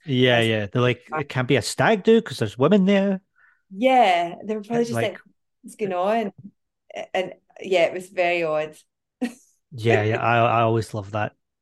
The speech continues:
Speaker 1: I, like, uh, folk must just go, "What is that? They're too old to be in school. It's not a school trip."
Speaker 2: <laughs>
Speaker 1: What? It, but they're acting like school kids.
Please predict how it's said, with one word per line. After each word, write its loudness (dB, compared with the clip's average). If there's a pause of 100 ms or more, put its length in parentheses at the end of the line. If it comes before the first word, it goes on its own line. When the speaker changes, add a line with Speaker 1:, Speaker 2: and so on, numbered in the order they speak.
(140)
Speaker 1:
I, -8 (160)
like, -6
uh, -2 (460)
folk -4
must 0
just -14
go, -10
"What -4
is -4
that? -6 (1300)
They're 2
too 6
old 6
to 0
be 4
in 0
school. 4
It's 0
not 0
a -6
school 0
trip." -4
Speaker 2:
<laughs> 0 (600)
Speaker 1:
What? -2
It, -6 (140)
but -2
they're 4
acting 2
like -4
school -4
kids. -8